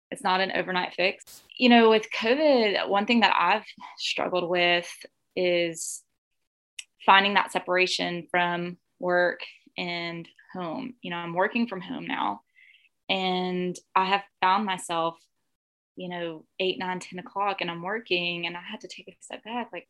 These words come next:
"Rachel, what are you doing? <laughs> It is nine, <laughs> ten o'clock. You need to be going to bed." Or, you know, or I was working when my son came home instead of playing with him when, like, I normally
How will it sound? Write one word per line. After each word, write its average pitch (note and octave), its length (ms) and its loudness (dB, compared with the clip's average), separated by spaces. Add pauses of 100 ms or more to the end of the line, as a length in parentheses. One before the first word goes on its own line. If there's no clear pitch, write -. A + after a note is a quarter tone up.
"Rachel, F3 320 -6
what C#4+ 160 -2 (160)
are G#3+ 80 0
you G#3 140 -2
doing? B3+ 440 2
<laughs> - 40 -20 (160)
It D#4+ 320 6
is E4 240 2 (480)
nine, C#4+ 260 10
<laughs> - 80 -2
ten - 260 -2
o'clock. C#4 440 8
You C4+ 100 8
need C#4+ 100 2
to C4+ 80 0
be B3 120 0
going A3+ 220 4
to G3+ 60 -2
bed." G#3 320 6
Or, F#3+ 280 2 (500)
you G3+ 160 4
know, F#3 180 6
or F#3 180 6
I F#3+ 240 8
was F#3+ 200 -2 (240)
working G#3+ 600 -6
when A#3 120 0
my A#3 100 2
son B3+ 260 2
came F#3 240 0
home F3 260 -6
instead F3+ 480 2
of F#3 140 -6
playing B3 260 2
with G#3 120 -2
him F3+ 260 0
when, F3 280 -8
like, F3+ 120 -6
I F3+ 60 -2
normally F3 540 -8